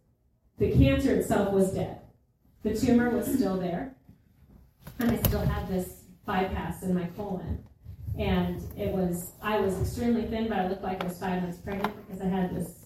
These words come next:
this bypass. Well, with the bypass, stuff could still leak into it, and so it had blown up like a balloon.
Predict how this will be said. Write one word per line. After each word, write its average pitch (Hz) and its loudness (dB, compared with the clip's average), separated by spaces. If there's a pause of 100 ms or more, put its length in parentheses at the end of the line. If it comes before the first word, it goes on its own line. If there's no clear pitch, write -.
(160)
this 180 0
bypass. 185 -4
Well, 165 -4
with 185 0
the - -12
bypass, 190 -2
stuff 208 -10
could 185 -4
still 185 -2
leak 175 -6
into 185 -2
it, 180 -2
and 185 -2
so 185 -6
it 208 -4
had 180 -10 (580)
blown 185 -4
up 180 -10
like - -18
a 165 -16
balloon. 190 0